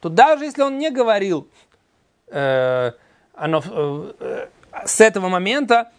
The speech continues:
но через тридцать дней, а просто сказал: «Вот я получаю сейчас деньги, она станет твоей через тридцать дней». Это нормально. Речь идет о том, что он сказал ему потянуть корову, да,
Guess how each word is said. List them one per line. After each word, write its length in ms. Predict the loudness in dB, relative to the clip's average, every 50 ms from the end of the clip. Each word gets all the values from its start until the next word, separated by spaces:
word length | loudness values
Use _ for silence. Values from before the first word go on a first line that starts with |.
| _ _
но 160 | -4 -4 -4 0
через 240 | 2 2 2 2
тридцать 300 | 2 -2 -2 -2 -4 -4
дней, 100 | -4 -2
а 80 | -2 2
просто 280 | 4 4 2 2 -2 -6
сказал: 320 | -2 0 2 2 2 2
«Вот 180 | 0 -4 -2 0
я 280 | 0 0 0 -2 -6 -12 _ -20 -6 _
получаю 300 | -2 0 0 0 0 0
сейчас 180 | -2 -4 -4
деньги, 260 | -2 -2 -2 0 2
она 180 | 2 0 0 -4
станет 220 | -4 -4 -6 -4
твоей 220 | -2 -2 -2 -2 -2
через 280 | -2 -4 -4 -4 -8 -12 _ _ _ _
тридцать 280 | -6 -6 -6 -4 -4 -6
дней». 100 | -4 -4
Это 160 | -4 -4 -2
нормально. 360 | -4 -2 -2 -2 -4 -6 -8 -12 -16 -18 -18 -18 -20 -20 -16 -4
Речь 220 | 2 2 2 2
идет 200 | 2 0 -2 -2
о 60 | 0 0
том, 180 | 0 0 0
что 140 | 0 0 0
он 180 | 0 0 -2 -6 -12 -20
сказал 300 | -4 0 0 2 2 0
ему 120 | -2 -2
потянуть 640 | 0 0 0 0 2 0 0 2 2 2 0 -2 0
корову, 500 | 0 0 0 0 0 -2 -4 -6 -8 -12 _ _ _ _ _ _ _ _ _ _ _ _
да, 320 | -10 -8 -8 -8 -8 -10